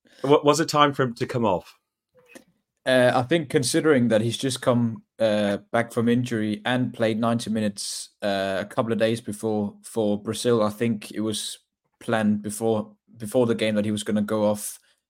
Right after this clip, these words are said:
Speaker 2: uh, at around sixty, sixty-five minutes. So, um, I mean, yeah, I, I can understand why he brought him off, and I, I think actually Eddie did quite well when he, when he came in. He brought new energy, um,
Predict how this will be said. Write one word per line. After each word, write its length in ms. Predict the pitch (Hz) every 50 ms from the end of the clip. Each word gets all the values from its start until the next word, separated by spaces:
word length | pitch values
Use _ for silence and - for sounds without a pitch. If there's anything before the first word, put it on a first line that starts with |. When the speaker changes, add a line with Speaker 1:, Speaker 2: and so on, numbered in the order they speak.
| _ _
Speaker 2:
uh, 500 | - 110 104 104 101 98 101 90 92 92 - -
at 80 | 107 107
around 400 | 104 104 104 104 104 104 101 104
sixty, 460 | - - 113 104 - - - 110 104
sixty-five 600 | 101 - 120 - - - 110 104 110 104 104 101
minutes. 380 | 104 104 101 104 101 - - -
So, 360 | - 104 98 98 98 95 - _ _ _ _ _ _ _ _ _ _ -
um, 540 | 113 110 107 104 104 104 104 101 104 - - _ _ _ _ _ _ _ _ _ -
I 80 | 117
mean, 220 | 120 127 127 123 131
yeah, 240 | 139 143 135 123 -
I, 320 | 123 120 123 - - - 127
I 40 |
can 140 | 123 123 123
understand 420 | 120 117 113 - - 127 123 123 117
why 140 | 117 110
he 60 | 107 107
brought 220 | - 120 120 117
him 100 | 113 113
off, 200 | 117 117 117 -
and 140 | 101 110 120
I, 160 | 127 123 113 -
I 100 | - 123
think 300 | 123 127 190 196 185 -
actually 600 | 139 139 135 - - 123 117 113 110 107 104 - _ _ _ _ _
Eddie 240 | 123 139 131 135 127
did 260 | 104 135 151 151 -
quite 240 | - 147 127 113 107
well 220 | 117 117 117 110
when 100 | 110 113
he, 200 | 110 104 101 104 101
when 120 | 110 110
he 80 | 110 110
came 260 | 104 - 117 113 113
in. 100 | 113 110
He 80 | 113 107
brought 320 | 104 - 135 131 127 127 - _ _ _ -
new 240 | 131 143 147 139
energy, 560 | 135 131 135 135 123 123 127 123 120 117 117 - - - - - - _ _ _ _
um, 500 | 104 107 107 107 104 104 104 104 104 104